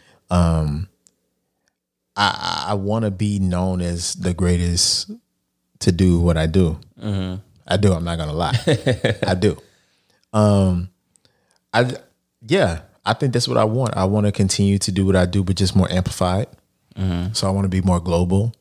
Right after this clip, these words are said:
Speaker 1: I'm already doing some work in the U K.
Speaker 2: That's what's up.
Speaker 1: So, like, I wanna do more and more work.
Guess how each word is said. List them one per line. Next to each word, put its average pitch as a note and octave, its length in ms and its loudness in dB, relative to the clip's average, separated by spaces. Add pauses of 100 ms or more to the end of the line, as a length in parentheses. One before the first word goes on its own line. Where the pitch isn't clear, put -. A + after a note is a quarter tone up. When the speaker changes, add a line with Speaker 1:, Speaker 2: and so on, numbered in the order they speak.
(440)
Speaker 1:
I'm G2 220 0
already F#2 380 2
doing F#2+ 260 2
some F#2+ 180 0
work F2+ 180 0
in F#2 60 2
the F2+ 80 2
U F2 160 -2
K. F#2 400 -4 (160)
Speaker 2:
That's - 160 -12
what's F#2 180 -6
up. F#2 120 0
Speaker 1:
So, G2+ 280 4
like, F2+ 300 -2
I F2+ 100 -2
wanna F#2+ 280 -4
do F#2+ 480 -4 (480)
more F#2 380 0
and F2+ 160 0
more F#2+ 260 2
work. G2 420 -2